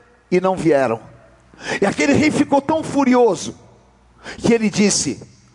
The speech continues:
"Vá nas ruas, peguem os caídos,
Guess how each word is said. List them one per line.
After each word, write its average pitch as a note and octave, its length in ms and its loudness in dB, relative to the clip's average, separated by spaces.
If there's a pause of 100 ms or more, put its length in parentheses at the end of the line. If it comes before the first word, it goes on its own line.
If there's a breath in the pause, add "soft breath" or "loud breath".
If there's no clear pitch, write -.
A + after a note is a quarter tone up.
(240 loud breath)
"Vá G#3 340 -2
nas A#3 280 -2
ruas, E3 680 -2 (520 loud breath)
peguem B3 360 -2
os B3 160 0
caídos, A#3 880 -2